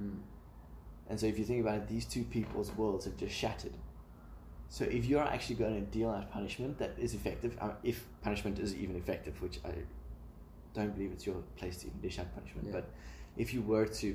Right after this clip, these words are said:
Speaker 2: punish, it would have to be more earth-shattering than the current shattering circumstance.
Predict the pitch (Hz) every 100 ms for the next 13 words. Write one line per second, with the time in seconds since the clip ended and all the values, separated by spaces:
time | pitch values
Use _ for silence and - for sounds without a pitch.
0 | - - 117 - 107 107 104 101 - -
1 | 90 95 - 98 107 113 101 98 87 -
2 | - 98 92 95 92 - 95 90 90 -
3 | - 98 95 - - - -